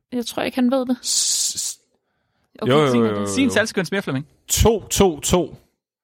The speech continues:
Speaker 3: Følger ikke min regel.
Speaker 2: Fuck! Det var en dårlig regel.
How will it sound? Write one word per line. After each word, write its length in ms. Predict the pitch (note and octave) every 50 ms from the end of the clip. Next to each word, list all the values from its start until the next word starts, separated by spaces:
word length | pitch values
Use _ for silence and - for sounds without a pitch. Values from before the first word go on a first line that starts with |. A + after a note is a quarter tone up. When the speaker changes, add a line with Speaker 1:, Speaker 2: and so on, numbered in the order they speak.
| _ _ _ _ _ _ _ _ -
Speaker 3:
Følger 220 | F#3 F3+ E3+ F3+ -
ikke 140 | F3+ F3 - D3
min 120 | A#2+ A2+
regel. 200 | A2+ F2+ - - - _ -
Speaker 2:
Fuck! 320 | - - - B3+ G#3+ - - - - _ _ _ _ _ _ _ _ _ _ _ _ _ _ _ _ _ _ _ _ _ _ _ _ _ _
Det 320 | _ _ _ _ _ - C3
var 40 | A#2+
en 80 | A2 G#2
dårlig 280 | A2 G#2+ A2+ A#2 G2+
regel. 220 | G#2 G2+ G2 G2+